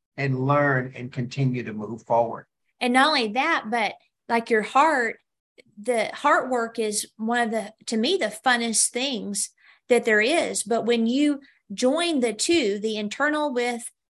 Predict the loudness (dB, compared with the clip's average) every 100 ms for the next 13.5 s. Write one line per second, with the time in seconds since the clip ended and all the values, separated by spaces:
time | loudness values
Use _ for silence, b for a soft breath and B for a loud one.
0 | _ 0 2 0 0 0 4 4 4 2
1 | 2 2 2 -2 -4 -2 -4 -4 -2 0
2 | 0 0 -4 -4 -4 -4 -4 -4 -4 -4
3 | 0 -2 -2 -8 -2 -2 -2 -2 -4 B
4 | B B 0 2 2 0 -2 -2 -2 -2
5 | -4 -6 -6 -2 -2 -4 -4 -2 -2 -4
6 | -6 -6 -8 -8 -14 -20 _ _ _ _
7 | 4 6 6 2 0 0 0 -2 -2 -2
8 | 0 0 0 0 2 0 -2 -2 0 2
9 | 0 -2 -2 -2 -2 -2 -2 -2 -2 -2
10 | b b _ -2 -2 -2 -4 -2 -2 -2
11 | 0 2 2 2 -2 -4 -4 -6 -6 -6
12 | -4 -4 -4 -6 -6 -6 -4 -2 -4 -6
13 | -6 0 2 2 -2